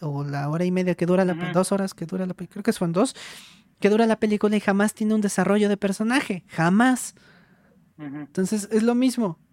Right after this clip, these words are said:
Speaker 1: Me pones a Ahsoka, que su desarrollo de personaje es esta parte del, su comportamiento,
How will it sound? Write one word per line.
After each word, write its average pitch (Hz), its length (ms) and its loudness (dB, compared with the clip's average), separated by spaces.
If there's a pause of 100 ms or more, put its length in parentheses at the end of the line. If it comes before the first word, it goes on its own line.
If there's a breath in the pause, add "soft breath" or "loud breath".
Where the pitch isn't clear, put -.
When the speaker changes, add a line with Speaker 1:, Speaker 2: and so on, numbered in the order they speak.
(320)
Speaker 1:
Me 180 160 2
pones 220 420 2
a 208 60 2
Ahsoka, 202 440 -4
que 151 160 -2
su 165 160 0
desarrollo 170 420 2
de 202 60 0
personaje 196 680 -6 (320 loud breath)
es 180 340 0
esta 180 360 -2
parte 170 540 -4 (500 soft breath)
del, 143 580 0
su - 160 -8
comportamiento, 156 840 0